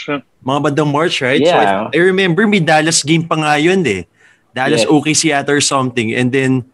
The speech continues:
Speaker 1: si Utah, Utah was facing O K C, yun pala yun.
Speaker 2: Na nag-cancel na.
Speaker 1: Na nag-cancel na bigla. And
Speaker 2: Yes.
Speaker 1: everyone was just nagpapanik na parang, "Anong gagawin natin? Anong ga-, anong mangyayari dito? What's, what are the next steps?" So, uh, for our next topic naman, let's try to summarize the N B A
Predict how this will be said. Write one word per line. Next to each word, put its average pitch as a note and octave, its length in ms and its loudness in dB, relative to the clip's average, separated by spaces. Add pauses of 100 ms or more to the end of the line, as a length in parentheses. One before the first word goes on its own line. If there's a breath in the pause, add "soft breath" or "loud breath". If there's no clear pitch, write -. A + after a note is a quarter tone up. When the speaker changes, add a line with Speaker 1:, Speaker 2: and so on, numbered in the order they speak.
(400)
Speaker 1:
si D3+ 160 2
Utah, D3+ 720 2
Utah E3 240 2
was E3 160 0
facing D#3 360 0
O D3 120 2
K D3 160 2
C, C#3+ 240 2
yun A2 100 2
pala B2+ 220 0
yun. A#2 80 2
Speaker 2:
Na C3 120 2
nag-cancel A#2+ 520 0
na. A#2 240 -2 (160)
Speaker 1:
Na C3+ 80 0
nag-cancel D3 500 0
na D3 140 2
bigla. B2+ 400 0
And C3+ 160 0
Speaker 2:
Yes. D#3+ 80 -4
Speaker 1:
everyone F#3 360 4
was E3 120 2
just E3+ 320 -2 (320 loud breath)
nagpapanik F3+ 640 0
na F3+ 80 -2
parang, F#3 400 0
"Anong A#3 160 4
gagawin A3+ 480 2
natin? F#3 320 0
Anong F#3+ 160 2
ga-, F3 200 -2 (240 loud breath)
anong G3+ 280 2
mangyayari F3+ 360 4
dito? D#3+ 120 0
What's, D3 200 0
what D#3 200 0
are D#3 80 2
the D3+ 80 2
next C3 280 -4
steps?" G#2 240 -6
So, E3+ 280 2 (320 loud breath)
uh, E3+ 160 -2
for G3 240 0
our F#3+ 160 2
next F3+ 240 0
topic D#3 240 -2
naman, B2 320 0
let's E3+ 160 0
try G#3 160 -2
to G3+ 80 -2
summarize C#3+ 640 0
the C#3+ 160 -2
N C#3 200 0
B C3+ 120 0
A C3+ 160 6